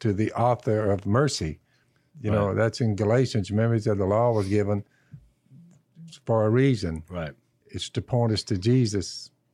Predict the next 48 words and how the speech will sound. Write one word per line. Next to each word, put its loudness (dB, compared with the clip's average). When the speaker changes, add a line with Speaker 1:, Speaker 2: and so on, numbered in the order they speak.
Speaker 1:
So -2
you're 0
no 2
longer 2
under 2
the -4
supervision 0
of 0
the -4
law. 0
Speaker 2:
Right. -6
Speaker 1:
Mercy 0
triumphs 0
over 2
judgment. 0
It's, -6
it's -2
a 0
wonderful 2
thing. 0
Speaker 2:
Well, 4
my 2
short 2
answer, 0
Jace, 2
is 0
that 0
the, -4
the -6
Speaker 1:
'Cause 0
Speaker 2:
way 6
Speaker 1:
everybody 4
is 0
rebellious 0
toward 0
God 2
at -4
some 0
point 0
in -4
their 0
Speaker 2:
the 4
Speaker 1:
life. 2
Speaker 2:
way 4
that 2
God 2
the -2
Father 0